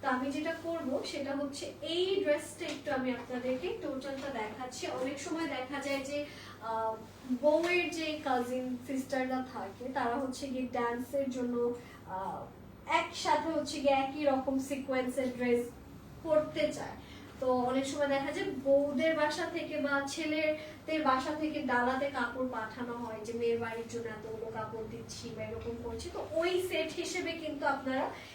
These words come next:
এই ড্রেসগুলো নিতে পারেন, because দাম কম আছে। আপনি আরাম করে যদি বিশ তিরিশ হাজার টাকা বাজেট রাখেন, তাহলে কিন্তু আপনি আরাম করে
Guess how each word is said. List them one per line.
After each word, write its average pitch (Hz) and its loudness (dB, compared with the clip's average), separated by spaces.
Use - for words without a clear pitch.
এই 311 4
ড্রেসগুলো 302 4
নিতে 320 2
পারেন, 226 -2
because 269 -2
দাম 285 2
কম 262 -2
আছে। 233 -6
আপনি 254 -6
আরাম 302 6
করে 277 2
যদি 262 -6
বিশ 285 -6
তিরিশ 302 -2
হাজার 269 4
টাকা 285 2
বাজেট 269 2
রাখেন, 269 0
তাহলে 247 0
কিন্তু 262 -2
আপনি 262 -2
আরাম 311 4
করে 269 4